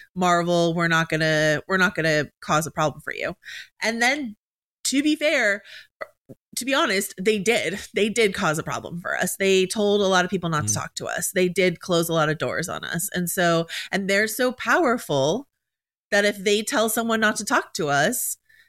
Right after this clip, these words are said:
Speaker 1: in a lot of cases, that person or someone advising that person, their agent, their manager, says, "Don't talk to the, what's, what, you know, why would you risk it all to talk to this journalist about Marvel when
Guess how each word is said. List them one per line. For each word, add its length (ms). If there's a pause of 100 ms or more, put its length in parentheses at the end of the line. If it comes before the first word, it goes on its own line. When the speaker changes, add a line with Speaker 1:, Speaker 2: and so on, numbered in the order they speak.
(140)
Speaker 1:
in 120
a 80
lot 180
of 80
cases, 380
that 220
person 520
or 320
someone 260
advising 380
that 160
person, 360
their 180
agent, 340
their 160
manager, 580 (220)
says, 260
"Don't 240
talk 240
to 60
the, 220
what's, 300
what, 280 (100)
you 140
know, 300
why 200
would 160
you 360 (280)
risk 280
it 100
all 220
to 100
talk 280
to 60
this 520
journalist 520
about 540
Marvel 560
when 380